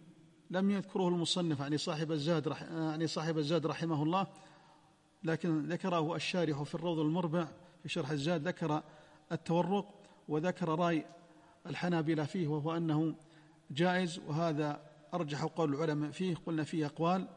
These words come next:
قيل إنه جائز، وقيل محرم، وقيل يجوز للحاجة، وقيل يجوز للحاجة إذا لم تكن هناك حيلة على الربا، ورجحنا أنه جائز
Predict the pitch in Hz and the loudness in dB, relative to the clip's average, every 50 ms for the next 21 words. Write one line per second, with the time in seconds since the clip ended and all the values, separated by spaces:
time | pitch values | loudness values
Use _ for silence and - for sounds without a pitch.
0 | - - - - - - - - 165 165 165 151 147 151 151 156 151 139 139 143 | -20 -20 -20 -20 -20 -14 -6 -2 0 0 0 0 0 -2 -2 0 0 0 0 0
1 | 139 135 123 127 156 170 170 165 165 147 147 139 - 165 170 160 156 143 139 131 | 0 -2 0 0 2 2 2 0 -2 -2 -4 -4 -4 -4 -2 0 0 0 -2 -2
2 | - 160 156 160 170 165 156 139 139 135 - 170 170 156 147 143 135 151 165 160 | -2 -4 -4 -2 -2 -2 0 -2 -2 -2 -2 -2 0 0 0 0 0 0 0 0
3 | 139 151 160 165 160 - - - - - - - - 156 147 131 - 165 165 165 | 2 2 0 0 -2 -6 -18 -20 -20 -20 -14 -6 -4 -2 -2 0 0 2 2 2
4 | 143 160 139 135 139 143 - - 175 160 160 147 156 147 175 175 156 165 165 147 | 2 0 0 0 -2 -2 -2 -2 -2 0 2 2 2 2 0 0 0 0 0 0
5 | - - 180 175 165 170 170 165 - 180 175 180 165 185 180 180 - - - - | 0 0 0 0 2 0 -2 -2 -2 -2 -2 0 0 0 0 0 -2 -6 -16 -20
6 | - - - - - - _ _ _ _ _ _ - - 156 170 170 156 - 185 | -20 -20 -20 -20 -20 -20 _ _ _ _ _ _ -10 -4 -2 0 0 0 0 0
7 | - - 165 151 165 170 165 165 156 - 160 165 165 - - - - - - - | -2 0 0 2 4 4 2 2 2 0 0 0 -2 -4 -10 -20 -20 -20 -20 -20
8 | - - - - - - - 185 196 185 165 147 135 147 156 156 156 - - - | -20 -20 -20 -18 -10 -2 2 4 4 6 6 4 2 2 0 0 -2 -4 -6 -14
9 | - - - - - - - - - - 170 156 151 156 131 127 120 113 - 180 | -20 -20 -20 -20 -20 -20 -20 -8 -2 0 2 2 4 2 2 0 -4 -6 -2 0
10 | 185 190 196 160 190 160 - 180 180 175 170 170 165 160 160 147 185 180 175 165 | 2 2 2 0 0 -2 -2 0 -2 0 0 2 2 2 2 2 2 2 2 2
11 | 151 165 | 2 2